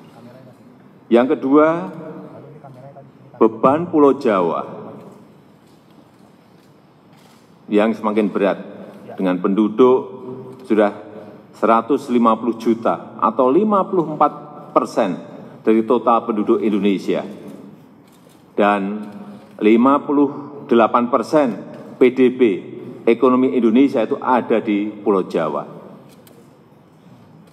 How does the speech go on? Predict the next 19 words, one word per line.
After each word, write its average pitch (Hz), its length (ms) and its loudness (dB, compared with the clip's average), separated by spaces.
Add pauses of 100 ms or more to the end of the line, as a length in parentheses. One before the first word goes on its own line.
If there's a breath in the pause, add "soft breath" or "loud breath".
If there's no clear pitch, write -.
Dan 110 400 2
Pulau 110 160 0
Jawa 110 320 2
sebagai 92 560 0
sumber 95 400 -2
ketahanan 92 480 -4
pangan. 90 320 -2 (4000)
Beban 110 240 2
ini 120 320 4
akan 107 400 -2
semakin 101 400 -2
berat 110 400 0
bila 107 240 2
ibu 104 240 -6
kota 101 320 0
pemerintahan 92 760 -4 (360)
pindahnya 98 560 0
tetap 90 320 -2
di 85 240 -4